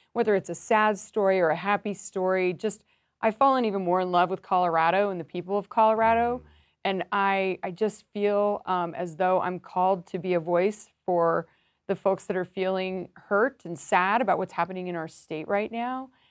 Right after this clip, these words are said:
Speaker 1: And I
Speaker 2: Mm.
Speaker 1: truly believe people are ready for change. They, they recognize that this is not the Colorado we all grew up with and
Speaker 2: Yeah.
Speaker 1: love.
Speaker 2: Yeah. Okay, so you,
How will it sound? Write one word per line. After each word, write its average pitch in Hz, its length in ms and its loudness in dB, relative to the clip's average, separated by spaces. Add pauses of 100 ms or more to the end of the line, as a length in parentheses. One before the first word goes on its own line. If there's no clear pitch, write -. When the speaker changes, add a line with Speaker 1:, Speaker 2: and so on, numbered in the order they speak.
Speaker 1:
And 143 200 -6
I 196 80 0
Speaker 2:
Mm. 190 40 -12
Speaker 1:
truly 277 280 -6
believe 247 280 -4
people 214 280 -6
are 180 60 -2
ready 180 200 -2
for 175 160 -8
change. 160 460 -14 (120)
They, 202 60 -6
they 196 200 -2
recognize 175 720 0
that 185 100 -8
this 196 160 -2
is 175 100 -12
not 185 220 -2
the 196 60 -10
Colorado 165 580 0
we 175 180 -8
all 170 300 2
grew 170 220 -6
up 156 240 -4
with 76 240 -8
and 78 160 -14
Speaker 2:
Yeah. 80 80 -8
Speaker 1:
love. 60 300 -8 (120)
Speaker 2:
Yeah. 90 160 -14
Okay, 127 240 0
so 127 140 -4
you, 160 400 -2